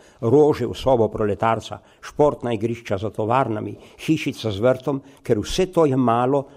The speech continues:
dokler se ne spremeni bistvo, bistveno razmerje med delavcem in njegovim gospodarjem, dokler delavec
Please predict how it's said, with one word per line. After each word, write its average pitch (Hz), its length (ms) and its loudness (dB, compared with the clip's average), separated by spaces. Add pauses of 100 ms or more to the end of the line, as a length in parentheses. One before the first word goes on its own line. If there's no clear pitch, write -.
dokler 123 340 -2
se - 140 -4
ne 110 100 -4
spremeni 110 500 -4
bistvo, 147 720 0 (680)
bistveno 143 580 2
razmerje 123 600 2 (280)
med 117 260 2
delavcem 127 600 0 (180)
in 117 120 2
njegovim 107 420 2
gospodarjem, 107 800 -2 (360)
dokler 143 520 2
delavec 131 680 0